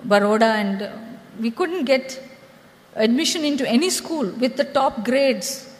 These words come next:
that, you know, we had. See, that is Swami's plan. And then some Fatehpur or some place, we,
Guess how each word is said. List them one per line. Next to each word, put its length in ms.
that, 240
you 140
know, 120
we 160
had. 380
See, 280
that 100
is 180
Swami's 420
plan. 440
And 200
then 360
some 260
Fatehpur 640
or 40
some 240
place, 420
we, 360